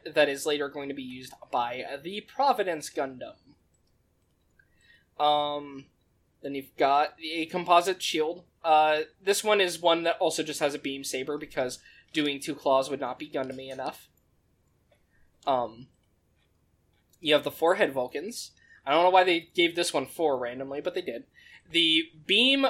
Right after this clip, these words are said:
Reamer. That's a fucking name to say.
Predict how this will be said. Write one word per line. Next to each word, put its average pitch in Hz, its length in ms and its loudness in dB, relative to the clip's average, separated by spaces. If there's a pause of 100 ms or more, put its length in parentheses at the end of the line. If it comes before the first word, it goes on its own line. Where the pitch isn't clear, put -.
(120)
Reamer. 175 760 0 (720)
That's - 140 -20
a - 60 -12 (520)
fucking 143 380 -4
name 135 200 -12
to 131 80 -14
say. 131 340 -10